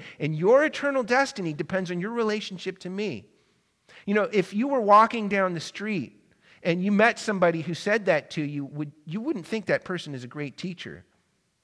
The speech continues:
You would run as far from that person as you possibly can. No human being who says things like that is a great teacher. No human being who says things like that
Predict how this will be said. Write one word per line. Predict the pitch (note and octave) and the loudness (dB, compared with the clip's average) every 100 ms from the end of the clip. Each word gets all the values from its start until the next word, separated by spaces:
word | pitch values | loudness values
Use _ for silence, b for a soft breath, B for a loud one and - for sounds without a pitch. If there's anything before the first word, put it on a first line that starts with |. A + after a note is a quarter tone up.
| B B | B B
You | D#3 A#3+ | -4 -2
would | D4 F3+ | -2 0
run | F#3 | 0
as | D#3+ | 0
far | - - F#3+ A3+ C4+ | -6 -4 0 2 0
from | - G3 | -2 -2
that | F3+ - | -2 -2
person | F#3 F#3 F3+ | -8 -8 -10
as | C#3 D#3 | -10 -12
you | |
possibly | - F#3+ F#3+ F#3+ D#3+ D3 C#3+ | -12 -8 -8 -8 -12 -12 -12
can. | - A#3 A#3 F#3 G2+ F2 - _ _ _ B B B | -12 -8 -4 -4 -4 -10 -18 _ _ _ B B B
No | E3+ F3+ A3+ D4 C#4 | -2 2 4 4 2
human | - C4+ A#3 | -4 -4 -4
being | G3 A#3 G#3 E3 | -4 -2 -2 -4
who | F3 | -6
says | - G#3+ B3 | -4 -2 -2
things | - D#3 B2+ | -4 -8 -4
like | C3+ C3 | -4 -2
that | D3 C#3+ - B B - | 0 0 -2 B B -8
is | D3 | -8
a | - | -10
great | D#3+ E3+ - | -12 -12 -10
teacher. | - F#3+ - A2+ E2+ B B | -8 -8 -8 -10 -12 B B
No | D#3+ E3+ G#3 C#4+ D#4+ | -4 2 6 6 4
human | - C4+ A#3 | -2 -2 -2
being | G3+ G#3 F3 | -2 -4 -4
who | F#3 | -6
says | - A3 B3+ | -4 -2 -2
things | F#3 E3 C#3+ | -6 -6 -2
like | D3 C3+ | -2 2
that | C#3+ D3 | 2 2